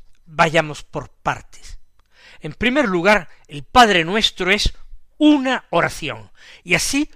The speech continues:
lo ha entendido la Iglesia, y así lo repite, lo repite litúrgicamente tres veces al día, en la oración de las laudes por la mañana, en la celebración de la misa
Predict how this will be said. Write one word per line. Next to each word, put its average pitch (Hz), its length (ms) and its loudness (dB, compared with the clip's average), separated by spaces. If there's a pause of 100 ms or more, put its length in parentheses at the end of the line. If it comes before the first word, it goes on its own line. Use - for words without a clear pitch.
lo 175 220 2
ha 233 60 6
entendido 196 880 -8 (100)
la 147 120 -8
Iglesia, 131 520 -8 (280)
y 180 160 -2
así 294 480 -2 (720)
lo - 280 -18
repite, - 800 -4 (500)
lo 143 240 -10
repite 208 480 -4
litúrgicamente 226 1040 -4
tres - 400 -2
veces - 420 -4
al 170 140 -4
día, 131 300 -16 (1040)
en 156 180 -8
la 143 80 -4
oración 143 400 -4
de 196 80 -2
las 156 220 -4
laudes 160 400 2
por 127 240 -12
la 127 80 -12
mañana, 160 400 -4 (600)
en 156 140 -6
la 143 80 -2
celebración 151 600 -6
de 180 80 -2
la 127 100 -4
misa 233 420 -8